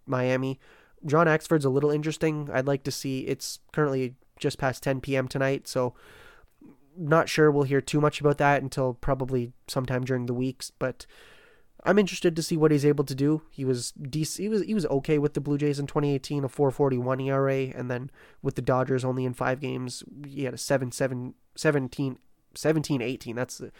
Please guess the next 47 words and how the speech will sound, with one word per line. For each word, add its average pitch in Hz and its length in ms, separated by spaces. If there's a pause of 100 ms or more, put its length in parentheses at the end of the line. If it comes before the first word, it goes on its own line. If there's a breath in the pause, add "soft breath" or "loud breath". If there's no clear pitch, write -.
(240 soft breath)
lot 143 200
of 135 60
numbers 131 280
on 127 100
that 123 160
E 127 80
R 123 120
A, 123 100
but 139 160
his 156 320
E 196 80
R 170 120
A 160 60
was 143 160
not 143 180
the 151 60
greatest 139 460
with 139 80
the 143 80
Dodgers, 139 420
but - 300 (1200 soft breath)
d-, 165 100
whatever. 175 500
I 156 100
mean, 151 400 (180)
Major 151 380
League's 151 240
not 143 140
the 139 80
only 143 180
time 135 240
he 131 120
pitches. 139 420
Obviously, 135 360
he 127 80
was 123 200
decent 135 480
with 131 120
Team 131 220
Canada, 143 380
and 139 160
his 127 140
fastball 127 420
was 127 120
getting 131 240
up 127 140
to 131 300